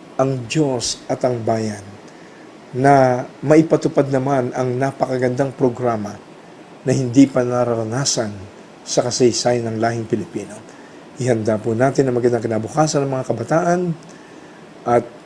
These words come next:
ang ating minamahal na bansa ay makaranas namang muli ng puri, dangal at paggalang ng International Community of Nations.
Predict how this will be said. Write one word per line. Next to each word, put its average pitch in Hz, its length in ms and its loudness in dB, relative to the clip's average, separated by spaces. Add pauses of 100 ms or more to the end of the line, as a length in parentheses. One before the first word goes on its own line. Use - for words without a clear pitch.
(420)
ang 113 160 -6
ating 127 240 0
minamahal 123 400 2
na 110 80 0
bansa 110 320 -2
ay 120 80 2
makaranas 139 640 -4
namang 135 320 -2
muli 127 320 4 (800)
ng 120 260 2 (220)
puri, 156 480 4 (720)
dangal 127 600 0
at 135 160 -4
paggalang 113 520 -2 (960)
ng 123 240 4
International 120 960 -4
Community 113 720 -2
of 117 160 -8
Nations. - 800 -10